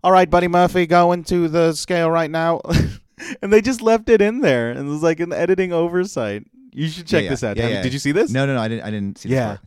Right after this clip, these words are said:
Speaker 1: they just, he, they, he pretty much just, uh, did a three, two, one, go, like, set, take two, and they, it's like, knowing W W E and how, like, meticulous they are with their production, I thought it was hila-, I
Speaker 2: I
Speaker 1: thought
Speaker 2: don't
Speaker 1: it
Speaker 2: know.
Speaker 1: was
Speaker 2: I feel
Speaker 1: funny.
Speaker 2: like some, sometimes they're using, like, interns from any local college of whatever city they go to, and they're like,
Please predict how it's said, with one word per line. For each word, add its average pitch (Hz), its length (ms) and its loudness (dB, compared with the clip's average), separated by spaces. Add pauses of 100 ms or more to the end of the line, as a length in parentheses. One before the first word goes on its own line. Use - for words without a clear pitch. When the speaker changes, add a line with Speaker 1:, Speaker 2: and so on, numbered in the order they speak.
(100)
Speaker 1:
they 117 160 -6
just, 113 240 -12
he, 107 220 -12 (200)
they, 101 180 -12 (140)
he 101 160 -16
pretty 101 240 -14
much 101 280 -12
just, - 280 -16
uh, 98 200 -8
did 98 240 -10
a 98 80 -8
three, 120 180 -8
two, 123 180 -6
one, 113 280 -8
go, 113 480 -2 (320)
like, 107 260 -16
set, - 240 -12
take 113 240 -8
two, 113 420 -8
and 104 140 -18
they, 107 140 -10
it's 101 120 -16
like, 101 200 -12 (720)
knowing 120 300 -4
W 120 220 0
W 113 320 -6
E 110 220 -6
and 98 100 -14
how, 104 320 -10
like, 98 380 -12
meticulous 104 540 -10
they 104 120 -6
are 101 160 -4
with 101 160 -6
their 101 140 -6
production, 95 720 -12
I 92 100 -16
thought 95 160 -12
it 92 40 -12
was 87 120 -16
hila-, 87 160 -16
I 87 40 -14
Speaker 2:
I - 100 -16
Speaker 1:
thought 139 80 -8
Speaker 2:
don't 160 60 -4
Speaker 1:
it - 40 -4
Speaker 2:
know. 127 80 -2
Speaker 1:
was 101 80 -4
Speaker 2:
I 101 60 -4
feel - 100 -12
Speaker 1:
funny. 160 140 -6
Speaker 2:
like 120 240 -10
some, - 300 -10
sometimes 85 420 -10
they're 80 100 -12
using, 82 380 -12
like, 58 200 -16
interns 76 460 -14
from 71 260 -18
any 73 260 -16
local 69 360 -18
college 71 380 -16
of 73 120 -20
whatever 73 300 -18
city 73 220 -18
they 76 120 -18
go 71 160 -18
to, 87 160 -16
and 85 120 -14
they're 76 80 -16
like, 73 260 -18